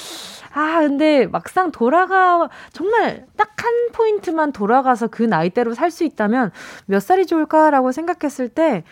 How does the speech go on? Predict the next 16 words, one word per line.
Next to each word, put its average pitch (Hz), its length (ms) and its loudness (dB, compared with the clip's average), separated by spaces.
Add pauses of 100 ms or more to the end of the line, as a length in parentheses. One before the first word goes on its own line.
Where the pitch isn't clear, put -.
(280)
저는 294 500 0
엄청 392 380 -2
어릴 240 220 2
때로 427 240 4
돌아가고 247 500 0
싶진 240 320 -6
않은 175 240 0
것 180 120 -2
같아요. 135 400 -10 (400)
에, 196 100 0
조금, 226 540 2 (260)
조금 330 500 0
이젠 269 380 0
알 226 160 4
것 311 220 0
같은, 302 640 -2